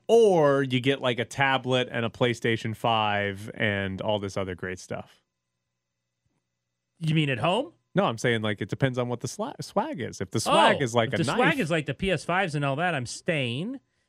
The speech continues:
Speaker 2: If it's the pot, I'm going home and hoping they get me a P S five and it's under the tree.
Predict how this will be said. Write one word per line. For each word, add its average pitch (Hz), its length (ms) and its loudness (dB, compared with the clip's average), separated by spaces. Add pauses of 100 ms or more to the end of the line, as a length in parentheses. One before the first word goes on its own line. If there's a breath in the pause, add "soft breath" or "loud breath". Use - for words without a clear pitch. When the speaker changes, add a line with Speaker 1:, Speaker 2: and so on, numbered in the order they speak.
(160)
Speaker 2:
If 139 180 -2
it's - 160 -4
the 139 80 -2
pot, 175 400 0
I'm 151 100 -4
going 147 220 0
home 151 200 0
and 135 80 0
hoping 143 260 -2
they 127 100 -2
get 151 240 -4
me 139 120 0
a 120 40 -2
P 123 240 -2
S 131 200 0
five 143 260 -2
and 131 100 -2
it's 123 100 -6
under 143 160 0
the 123 120 -4
tree. 208 300 -4